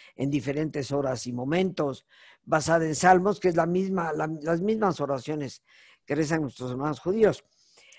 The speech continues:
Pero yo aquí lo que veo es que tal vez esa separación, lo pongo entre comillas,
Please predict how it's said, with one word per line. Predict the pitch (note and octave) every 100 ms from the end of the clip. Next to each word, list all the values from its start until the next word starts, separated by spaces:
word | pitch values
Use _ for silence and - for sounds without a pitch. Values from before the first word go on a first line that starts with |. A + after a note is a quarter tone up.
| - _
Pero | G3 G3+
yo | G3+ B3+
aquí | - C4
lo | C4 B3+
que | A3+
veo | A#3+ B3 G#3 A3 - _ _ _ _ -
es | G#3+
que | - G3
tal | G3 G3
vez | A#3 A3+
esa | A#3 A#3 G3+
separación, | G3 G3 E3 E3 D#3 - A#3 G#3 G3+ B3+ - _ _ _ _
lo | - C#3+
pongo | D#3+ D#3+ D#3
entre | C#3
comillas, | D3+ G3 G3 F#3 G#3 -